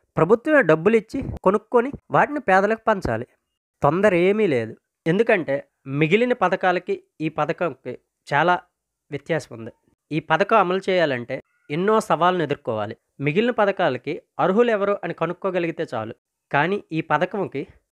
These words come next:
అర్హులు ఎవరు, ఎక్కడ భూమి ఉంది, ఆ భూమిని ఎలా పంచిపెట్టాలి, ఆ చుట్టూ ఉన్న సవాళ్ళు చాలా కష్టతరమైనవి. ఏదైనా సరే పేదవాళ్ళకు ఇళ్ల స్థలాలు ఇచ్చే కార్యక్రమాన్ని మనస్ఫూర్తిగా స్వాగతించాలి. ఇలాంటి మంచి పథకాలని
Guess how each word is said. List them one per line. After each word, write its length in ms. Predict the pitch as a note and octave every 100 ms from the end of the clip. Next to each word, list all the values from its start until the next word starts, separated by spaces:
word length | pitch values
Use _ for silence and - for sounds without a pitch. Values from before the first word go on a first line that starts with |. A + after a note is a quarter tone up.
| _ C3+
అర్హులు 340 | D3+ F3+ A3+
ఎవరు, 300 | F#3 E3 G3 _ _ _ -
ఎక్కడ 320 | C#3+ - G3+
భూమి 340 | F3 C#3+ E3+ F3
ఉంది, 360 | D3 D3+ - _ _ -
ఆ 80 | C#3
భూమిని 520 | C3+ C#3+ G3 A3 G#3+ -
ఎలా 200 | C3+ E3+
పంచిపెట్టాలి, 800 | E3+ D#3 D#3 D#3+ D#3+ - B2+ C3+ _ -
ఆ 20 | C#3+
చుట్టూ 400 | - - C#4 A3+
ఉన్న 200 | G3 F3+ _
సవాళ్ళు 520 | - D3+ F3+ D3+ C3 C3 D3+
చాలా 160 | D#3+
కష్టతరమైనవి. 760 | - D3+ - - A#2 A2+ A2 - _ _ _ _ _ _ C#3+
ఏదైనా 400 | F3+ G3+ G3+ G3
సరే 340 | D3 C3+ - _ -
పేదవాళ్ళకు 640 | D#3 F#3 G3 F#3 F3+ - -
ఇళ్ల 180 | D#3+ F#3
స్థలాలు 440 | - F#3 F3 D#3+
ఇచ్చే 240 | C#3+ D3
కార్యక్రమాన్ని 720 | C3+ C3+ C3 C3 A#2+ B2 C#3 - -
మనస్ఫూర్తిగా 640 | C#3 D#3+ - D#3+ D#3 D#3+ -
స్వాగతించాలి. 640 | - B2+ A#2+ A2 - G#2 - _ _ _ _ _ _ -
ఇలాంటి 300 | C#3+ D3+ D3
మంచి 300 | D3 G3+ G#3+
పథకాలని 640 | G#3+ G3+ F#3 D3+ C3+ F#3